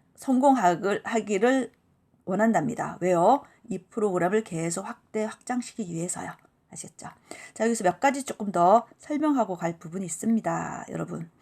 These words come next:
어, 십칠 번부터 좀 설명해 보겠습니다. 자, 그 디바이스 다음 이, 이 투 부정사입니다. 이 투 하고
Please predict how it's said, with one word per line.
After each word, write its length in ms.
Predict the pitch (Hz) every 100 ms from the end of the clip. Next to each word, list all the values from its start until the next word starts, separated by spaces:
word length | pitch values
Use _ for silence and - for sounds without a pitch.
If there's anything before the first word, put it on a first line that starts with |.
| - - _ _
어, 160 | 175 175
십칠 320 | - - 330
번부터 560 | 311 311 214 - 175 165 _ _
좀 140 | - 92
설명해 360 | 247 247 247
보겠습니다. 960 | - - _ - - 180 175 165 208 240 - - - - -
자, 920 | 180 175 180 160 139 - - - 180 _ _ _ _ _ _ _
그 580 | - 170 165 165 160 156
디바이스 560 | - 175 214 247 339 -
다음 180 | 269 226
이, 340 | 208 208 180
이 240 | 214 254 262
투 140 | -
부정사입니다. 720 | 202 175 165 165 - - 170 _ _ _ -
이 240 | 247 277 269
투 200 | - 277
하고 200 | 233